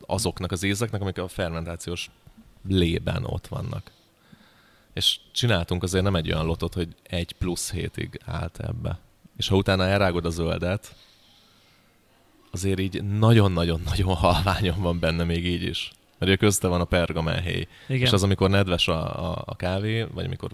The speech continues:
Speaker 1: frissen magozott, nedves, az rá van tapadva. Csak akkor kezd el róla leválni, amikor leszárad. Tehát, hogy így valamennyire be tud jutni, és ugye ezen vannak, akik ilyen fermentációkat dizájnolnak, hogy minél több tudjon bejutni.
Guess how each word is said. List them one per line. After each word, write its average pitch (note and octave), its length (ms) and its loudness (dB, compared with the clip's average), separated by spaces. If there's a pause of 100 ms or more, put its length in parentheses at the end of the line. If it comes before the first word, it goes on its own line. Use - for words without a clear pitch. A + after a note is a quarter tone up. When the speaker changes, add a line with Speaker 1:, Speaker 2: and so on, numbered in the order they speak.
(160)
Speaker 1:
frissen - 500 -8
magozott, F#2+ 540 -2
nedves, F#2 380 0
az F#2 100 0
rá F2+ 160 0
van E2+ 160 0
tapadva. F2+ 500 -2 (560)
Csak - 140 -6
akkor F2+ 360 -4 (120)
kezd F2 260 -8
el F2 120 -2
róla E2 220 0
leválni, F2 320 -4
amikor F2 300 -4
leszárad. - 500 -8 (460)
Tehát, - 140 -4
hogy F#2+ 300 2 (760)
így G2 180 -6 (100)
valamennyire G2+ 520 8
be G2 140 6
tud E2+ 240 0
jutni, E2+ 340 -2
és - 260 -4
ugye F2 180 0
ezen E2 360 0 (480)
vannak, E2+ 540 0
akik - 280 -10
ilyen F2+ 140 -4
fermentációkat - 680 -8
dizájnolnak, - 400 -8
hogy F2+ 100 -4
minél F2+ 200 0
több F2+ 260 0
tudjon F2 460 -6
bejutni. F2 560 -6